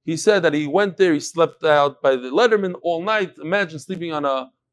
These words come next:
Letterman chair. To sit through Shachris is a big problem. I've been there a number of times. To sleep there all night to see Reb Chaim Kanievsky. So I thought it was very interesting. He had a picture of Chaim Kanievsky holding one of these esrogim. So he wrote me an email right away afterwards. He said, "I just want a disclaimer.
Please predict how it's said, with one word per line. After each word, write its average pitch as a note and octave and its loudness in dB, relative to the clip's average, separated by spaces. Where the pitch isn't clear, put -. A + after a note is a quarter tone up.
Letterman E3 2
chair. F#3+ 2
To E3 -4
sit F#3 -2
through G3 -10
Shachris G3 2
is D3 -10
a D3 -4
big D3 -6
problem. D3+ 4
I've C3+ -4
been F#3+ -2
there E3 0
a C3+ -6
number D3+ -4
of D3+ -12
times. D3+ 0
To D3+ -4
sleep G#3 -2
there G3 6
all F#3 0
night F#3 2
to D3+ -12
see F3+ -6
Reb F3+ 0
Chaim E3 -2
Kanievsky. D#3+ -4
So C3 -4
I - -4
thought C#3 -2
it E3+ 2
was C3+ -4
very D3 2
interesting. B2+ -10
He E3 0
had C#4 8
a C4 6
picture B3+ 0
of F3 4
Chaim G#3+ -2
Kanievsky G#3 -2
holding G3 2
one G3 -2
of F#3 -4
these F3 -10
esrogim. D#3 -2
So - -8
he F3 0
wrote A3 10
me A3+ -4
an A3 -6
email A#3 0
right F#3 2
away G#3 2
afterwards. G#3 0
He D3+ -12
said, F3 0
"I D#3+ 4
just E3 -8
want F#3+ 0
a E3+ 0
disclaimer. E3 -4